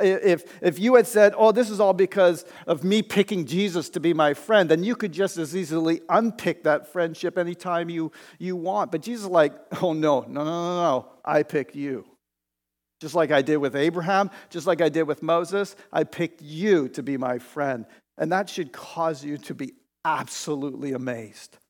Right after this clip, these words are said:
With all of the sinful crud that I have going on in my life, he picks me. It's, it, it's astonishing.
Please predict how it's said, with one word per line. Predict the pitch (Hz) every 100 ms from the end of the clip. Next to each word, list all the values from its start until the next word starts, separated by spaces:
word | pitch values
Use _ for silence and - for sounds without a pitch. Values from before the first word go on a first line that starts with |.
| _ - -
With | 165
all | - 202 220
of | 170
the | 147
sinful | - 196 185 180
crud | 151 - 180 175
that | 165
I | 165
have | 156
going | 165 165 165
on | 170
in | 165
my | 170
life, | 160 160 185 - _ _ _ _ _ _ _ _ _
he | 151
picks | - 196 - 139
me. | 139 220 220 _ _ _ _ _ _ _ _ _ _ _ _ _ _ _ _ _ _ _ _ _ _ _ _ _ _ _
It's, | 151 - _
it, | 156 - 185 180 214
it's | 196 185
astonishing. | - - - 170 185 214 190 - 127